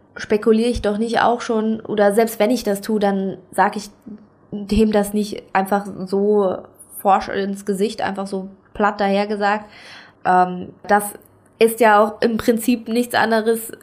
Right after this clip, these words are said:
als, ähm, wenn ich es gerade heraus sage, Oh, so wie du aussiehst, hast du bestimmt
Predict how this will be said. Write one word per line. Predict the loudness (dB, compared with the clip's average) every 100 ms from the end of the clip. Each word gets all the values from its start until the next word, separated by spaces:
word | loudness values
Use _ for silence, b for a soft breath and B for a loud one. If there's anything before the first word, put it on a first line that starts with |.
| _ _
als, | 2 2 0 -6
ähm, | 0 2 4 0 -6 0
wenn | 0
ich | 0
es | -4
gerade | -2 2 4
heraus | 4 4 2 2
sage, | 2 2 0
Oh, | -2 -2 -4 B B B B B B B B -6 -4 0
so | 2
wie | 4
du | 2 4
aussiehst, | 4 4 4 0 -2 0
hast | -2 -2
du | -2 -2
bestimmt | -4 0 0 0 -6